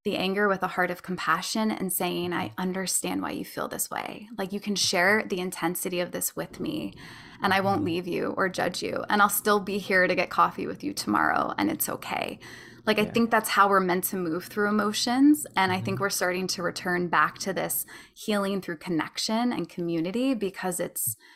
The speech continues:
Speaker 1: it's a missing piece that a lot of people don't have.
Speaker 2: For sure. And something, something I've worked with lately to add on to this is, like, pouring love on it.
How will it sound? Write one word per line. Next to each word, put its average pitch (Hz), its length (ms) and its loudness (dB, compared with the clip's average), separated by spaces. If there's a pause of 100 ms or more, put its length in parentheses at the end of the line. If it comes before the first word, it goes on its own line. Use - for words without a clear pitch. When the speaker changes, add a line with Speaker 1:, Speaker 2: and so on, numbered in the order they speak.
(180)
Speaker 1:
it's 220 160 2
a 240 40 6 (120)
missing 226 320 2
piece 196 340 -2
that 175 120 0
a 175 60 -2
lot - 180 0
of - 80 -4
people - 260 -10 (100)
don't - 140 -2
have. - 440 -4 (560)
Speaker 2:
For 123 80 -2
sure. 160 220 2 (420)
And 147 220 -2
something, 240 360 2
something 311 280 2
I've 220 160 6
worked 170 180 8
with 131 180 4
lately 117 260 6
to 110 80 6
add 117 200 6
on 123 160 4
to 117 80 2
this 104 240 -2
is, 104 120 -4
like, 101 220 0
pouring 160 480 6
love 104 380 6
on 90 180 -2
it. 85 160 -8